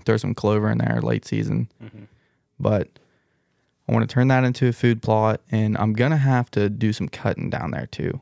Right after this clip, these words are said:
Speaker 1: because I've scouted it before, and there's zero trees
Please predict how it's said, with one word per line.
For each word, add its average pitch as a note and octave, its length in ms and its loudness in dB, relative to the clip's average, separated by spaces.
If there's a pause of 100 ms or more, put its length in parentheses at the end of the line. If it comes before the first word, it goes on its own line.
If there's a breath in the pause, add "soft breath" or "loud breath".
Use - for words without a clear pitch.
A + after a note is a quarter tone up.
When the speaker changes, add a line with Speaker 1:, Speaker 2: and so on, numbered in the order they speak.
Speaker 1:
because - 300 -4
I've G2+ 180 0
scouted A2 480 -2
it A2+ 80 2
before, G#2+ 640 0 (160)
and A2 100 0
there's A2 320 0 (160)
zero A2 680 -2 (100)
trees - 520 -6